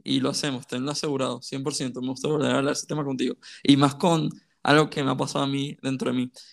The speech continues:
Eh, para todos los oyentes, un abrazo, espero que lo hayan disfrutado. Eh, síganos en nuestras redes, arroba, en mi caso, arroba Guillermo Betancourt, con doble T al final. Y en, en el Instagram de Salazar, eh, arroba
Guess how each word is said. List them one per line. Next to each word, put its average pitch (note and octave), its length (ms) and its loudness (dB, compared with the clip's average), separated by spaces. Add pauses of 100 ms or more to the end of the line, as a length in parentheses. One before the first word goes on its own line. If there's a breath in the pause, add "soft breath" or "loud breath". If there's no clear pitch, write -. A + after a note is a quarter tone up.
(140 loud breath)
Eh, C3+ 240 6
para C#3+ 220 4
todos D#3+ 120 4
los F#3 120 2
oyentes, D#3 500 -2
un C3 160 -6
abrazo, D3+ 500 -2
espero C3 280 -6
que C#3 60 -6
lo C3 80 -2
hayan C3 100 -4
disfrutado. C#3 640 -2 (340 soft breath)
Eh, B2+ 320 0
síganos F3 400 2
en F#3 60 -4
nuestras D#3+ 300 -8
redes, D3 540 -6
arroba, B2 720 -6 (180)
en C3 140 -4
mi B2+ 80 -6
caso, D3 240 -2
arroba C3+ 200 0
Guillermo B2 200 -2
Betancourt, C#3 580 -4 (360 soft breath)
con C3+ 160 0
doble C3 240 2
T C3 100 -2
al B2+ 80 0
final. D#3+ 380 -2 (420 soft breath)
Y F3+ 480 -2
en, B2+ 540 0 (260)
en B2+ 440 -2
el B2 140 2
Instagram D3+ 340 2
de D#3 40 -2
Salazar, D#3+ 480 2 (140)
eh, B2+ 240 0
arroba B2 240 -10